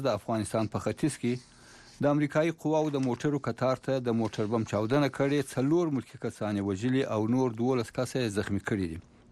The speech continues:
دا حمله د جلال آباد هوایي میدان ته نږدې سوې او طالبانو ویل دي چې هغه دوی کړې ده. د ننګرهار د ولایت د پولیسو یوه نطاق ویل دي چې د دې حملې ټول قربانیان ملکي وګړي وو او هیڅ کوم امریکایي عسکر ته تاوان نه دی رسېدلی. له بلې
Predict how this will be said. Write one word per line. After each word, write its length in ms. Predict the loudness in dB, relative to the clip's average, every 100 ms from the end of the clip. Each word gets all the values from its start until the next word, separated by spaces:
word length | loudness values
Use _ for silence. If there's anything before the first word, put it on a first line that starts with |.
| 0
دا 100 | 2
حمله 280 | 2 2 0 _ -20 -20 -20 -20 -2
د 80 | 0 2
جلال 240 | 2 2 2
آباد 200 | 0 0 0
هوایي 200 | 2 2
میدان 260 | 2 2 0 0
ته 80 |
نږدې 320 | -2 0 0 0
سوې 200 | 2 2 2
او 60 | 0 0
طالبانو 400 | 0 2 2 2
ویل 180 | 2 2 0
دي 60 | -2
چې 80 | -2
هغه 160 | 0 0 0
دوی 120 | -2 -2
کړې 200 | -4 -4
ده. 80 | -8 -12 -18 -18 -16 -16 -10 0
د 100 | 4
ننګرهار 360 | 4 2 4 2
د 80 | 2
ولایت 260 | 2 0 0
د 60 | -2
پولیسو 320 | -2 -2 0
یوه 160 | 2 2 0
نطاق 380 | 0 0 0 0
ویل 200 | 0 2
دي 60 | 0
چې 120 | 0 0
د 20 | 2
دې 80 | 2 2
حملې 260 | 2 2 0
ټول 220 | 0 0 0
قربانیان 520 | -2 0 2 2 2 0
ملکي 200 | -2 0
وګړي 340 | 0 2 2 4
وو 100 | 2 2
او 60 | 0 0
هیڅ 120 | -4 0
کوم 160 | 0
امریکایي 460 | 2 0 -2 0 2
عسکر 280 | 0 -2 -2
ته 120 | 0 0
تاوان 360 | 2 4 2 0 0
نه 40 | 0
دی 80 | 0
رسېدلی. 440 | -2 -4 -4 -6 -8 -14 -20 -20 -20 -20 -20 -20 -4 0
له 80 | 4
بلې 140 | 4